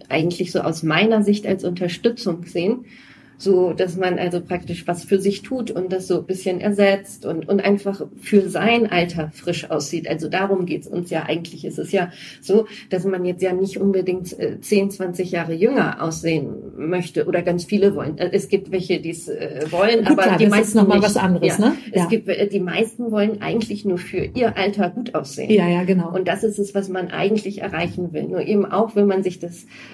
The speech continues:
Speaker 1: äh, als Arzt so vornimmt und auch das predigt, äh,
Speaker 2: Mhm.
Speaker 1: wird man doch immer wieder dazu gedrängt, hier und da doch mal mehr zu machen, weil einfach der Wunsch, äh, des Patienten da ist. Also
Speaker 2: Okay.
Speaker 1: ich muss sagen, von einem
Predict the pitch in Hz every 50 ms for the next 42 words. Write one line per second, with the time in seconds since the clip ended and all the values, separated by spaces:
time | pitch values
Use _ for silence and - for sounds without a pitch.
0 | - - - 185 190 180 - 175 175 175 - - 170 226 226 - - - 180 165
1 | - - - 175 220 254 269 269 269 269 - - - 185 175 - - 170 - -
2 | 160 156 156 - - 190 202 233 226 240 226 - - - 208 - 196 175 156 196
3 | - 202 208 202 202 190 190 185 185 185 214 226 208 202 - 208 202 196 190 185
4 | 180 196 190 196 180 170 175 175 175 - - 202 196 190 180 180 175 170 175 185
5 | 202 202 - - 208 208 - 202 196 190 - 196 196 185 180 185 180 190 196 190
6 | 196 180 175 175 190 202 196 202 - - 220 202 185 175 202 208 208 196 190 -
7 | 180 185 196 202 208 - 170 185 190 - 190 170 - - 180 175 - 180 185 185
8 | 180 - - - - - - - - - - - - - - - 220 226 214 208
9 | 208 202 - - 202 196 190 - 208 196 196 196 - 185 190 - 165 143 - -
10 | 147 165 156 - - 165 160 - - - - 175 - 185 185 185 180 175 175 185
11 | 180 175 - 190 185 180 180 175 - 185 175 185 - - - 175 180 165